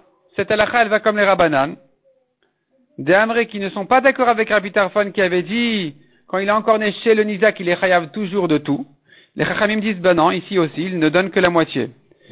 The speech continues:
Meshuna Keren. Si un Keren Meshuna, un Keren bizarre, les premières fois où il n'a pas l'habitude d'encorner, mais Chatzer Nizak, même chez le Nizak, Chatzi Nezek ou, ou des Meshalem, il ne paye que la moitié.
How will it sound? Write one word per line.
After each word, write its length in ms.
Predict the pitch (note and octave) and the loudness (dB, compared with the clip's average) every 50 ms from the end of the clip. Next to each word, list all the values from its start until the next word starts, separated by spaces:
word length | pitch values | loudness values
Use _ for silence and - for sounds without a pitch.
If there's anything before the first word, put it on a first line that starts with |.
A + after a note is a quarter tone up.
| A2+ A2+ A2+ A2+ A2+ | -16 -16 -14 -8 -2
Meshuna 500 | C3+ C#3+ C#3 - - F3 F#3+ A#3 B3+ B3 | 0 0 0 0 0 0 2 2 2 0
Keren. 680 | - - A#3+ A#3 A3 G#3+ G3+ E3+ D3 C3+ B2 A#2 A#2 - _ _ _ _ _ _ _ _ _ _ - - | 2 2 2 2 4 4 2 2 2 -2 -6 -10 -12 -16 _ _ _ _ _ _ _ _ _ _ -14 -6
Si 100 | - A#3+ | -2 0
un 100 | B3 A#3 | 0 0
Keren 340 | F#3 - A#3+ A3 A#3 A3+ A3 | 0 0 2 2 2 2 0
Meshuna, 480 | G#3 G3 F3+ - G#3+ G#3 G3+ G#3 F#3+ | -2 -4 -4 -4 -8 -6 -2 0 0
un 80 | D3 C#3+ | 0 0
Keren 280 | D3 F#3 F3+ F#3 F3+ | 0 0 0 0 0
bizarre, 360 | E3+ E3 F3 D3+ D#3+ F#3 F3 D#3 | -2 -4 -4 0 2 2 2 2
les 80 | C#3 | 0
premières 360 | - - F3 E3 E3+ E3 D#3 | -2 -6 -4 -2 0 -2 -2
fois 140 | C#3 F3 E3+ | 0 0 0
où 40 | D#3+ | 2
il 40 | D3+ | 2
n'a 80 | C#3+ C#3+ | 0 2
pas 100 | E3+ E3+ | 2 2
l'habitude 300 | F3 E3+ D#3+ D3+ E3 D#3 | 2 2 0 -4 -4 -2
d'encorner, 560 | D#3+ D#3 D3 - D#3 D#3 D3 C#3 C3 A#2+ A#2+ - _ _ - - - - - _ - | -2 0 0 0 0 0 0 0 -2 -4 -6 -8 _ _ -20 -20 -20 -20 -20 _ -4
mais 100 | C#3+ D3 | -2 0
Chatzer 340 | - F3+ E3 F#3 A3+ A3 G#3+ | 0 0 2 2 2 2 2
Nizak, 440 | G#3+ G3+ E3+ D3 E3 D#3+ G3 G#3 - | 0 -2 -4 -2 0 0 0 0 -4
même 240 | E3+ F3 A3 A3+ G#3+ | -4 -4 -4 -4 -4
chez 120 | - A#3 | -4 -2
le 100 | G3 F3+ | -2 -2
Nizak, 480 | F3 D#3+ C#3 C#3 C3+ D3 F3+ - - _ _ _ _ _ _ _ - - | -4 -4 -2 0 0 0 0 -2 -6 _ _ _ _ _ _ _ -6 -4
Chatzi 220 | E3+ D3 - E3 | -4 -2 -2 -2
Nezek 280 | D#3 D#3+ E3+ G3 F#3 - | -2 0 0 0 -2 -2
ou, 40 | G#3 | -4
ou 260 | G#3 G#3 - G3+ G#3+ | -4 -2 -2 0 0
des 80 | G#3 | 0
Meshalem, 400 | G#3 G#3+ G#3 - A#3 A3 A#3+ A#3 | 0 0 0 2 4 2 2 2
il 80 | G#3+ G3 | 0 -2
ne 80 | F#3+ F3+ | -2 0
paye 160 | G#3+ G#3+ G#3+ | 2 2 2
que 80 | - | 4
la 100 | A3+ A3+ | 4 4
moitié. 360 | A3+ A#3+ A#3+ - - C#4 F#4+ | 4 2 0 0 0 -2 -2